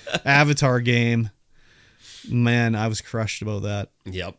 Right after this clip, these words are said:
Speaker 2: <laughs>
Speaker 1: Does, uh, I mean, I know we did the Square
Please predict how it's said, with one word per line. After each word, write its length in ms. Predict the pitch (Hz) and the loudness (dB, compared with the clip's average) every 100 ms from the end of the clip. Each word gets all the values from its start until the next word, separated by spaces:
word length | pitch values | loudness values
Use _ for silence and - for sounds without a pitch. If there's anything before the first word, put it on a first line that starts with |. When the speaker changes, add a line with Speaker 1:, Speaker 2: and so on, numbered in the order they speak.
| _ | _
Speaker 2:
<laughs> 1200 | 139 - 254 - 240 165 208 165 - - - 95 - _ - - _ _ _ _ _ 131 | -8 -2 -2 0 -4 -4 -4 -4 -4 -6 -6 -8 -8 _ -20 -20 _ _ _ _ _ -2
Speaker 1:
Does, 260 | 131 110 | 0 0
uh, 420 | 120 117 113 113 113 | 0 0 0 -2 -2
I 80 | 123 | 0
mean, 340 | 117 110 110 127 | 2 0 -4 -4
I 120 | 120 | -2
know 160 | 123 123 | 0 0
we 240 | 113 117 | 0 0
did 340 | 117 113 113 107 | 0 0 0 -2
the 400 | 110 107 104 107 _ _ _ _ | -2 0 -2 -4 _ _ _ _
Square 720 | - - 120 117 120 123 123 | -10 -4 0 0 0 -2 -6